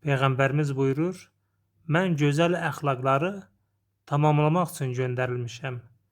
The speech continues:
Demir ki, "Mən gözəl əxlaq yaradıram ha." Demir ki, "Mən nakişləri kişi eləyirəm."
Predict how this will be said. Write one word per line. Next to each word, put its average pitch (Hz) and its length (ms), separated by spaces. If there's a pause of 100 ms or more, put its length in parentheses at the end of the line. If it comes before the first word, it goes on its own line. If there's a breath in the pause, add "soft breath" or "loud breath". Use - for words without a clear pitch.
(420)
Demir 196 220
ki, 160 140
"Mən 156 200
gözəl 139 240
əxlaq 143 240
yaradıram 131 400
ha." 131 340 (680)
Demir 185 200
ki, 156 140
"Mən 151 200
nakişləri 139 580
kişi - 240
eləyirəm." 131 360